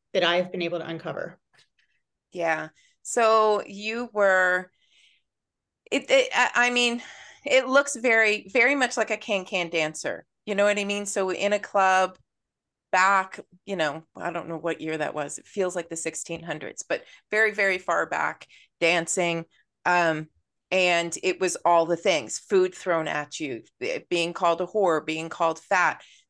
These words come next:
Speaker 2: Um,
Speaker 1: Yeah.
Speaker 2: them being made fun of for not being a whore.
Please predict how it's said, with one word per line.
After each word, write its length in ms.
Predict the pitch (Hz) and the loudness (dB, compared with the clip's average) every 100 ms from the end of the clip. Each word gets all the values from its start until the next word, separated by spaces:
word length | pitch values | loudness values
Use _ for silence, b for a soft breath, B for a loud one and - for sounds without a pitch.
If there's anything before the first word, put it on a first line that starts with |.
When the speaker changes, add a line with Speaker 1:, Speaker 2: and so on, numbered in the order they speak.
| _ 185 | _ 0
Speaker 2:
Um, 460 | 175 160 156 156 - | 2 2 0 -4 -2
Speaker 1:
Yeah. 340 | 180 233 302 - - _ - | -2 0 -6 -12 -20 _ 2
Speaker 2:
them 240 | 220 220 | 4 4
being 280 | 180 214 202 | 2 2 2
made 220 | 190 180 175 | 2 0 0
fun 240 | 196 175 | 0 2
of 140 | 170 | 0
for 260 | - 202 190 | 0 2 2
not 340 | 185 220 - | 4 2 2
being 240 | 202 180 165 | 2 0 0
a 60 | |
whore. 380 | 160 170 127 113 | -4 -2 -2 -4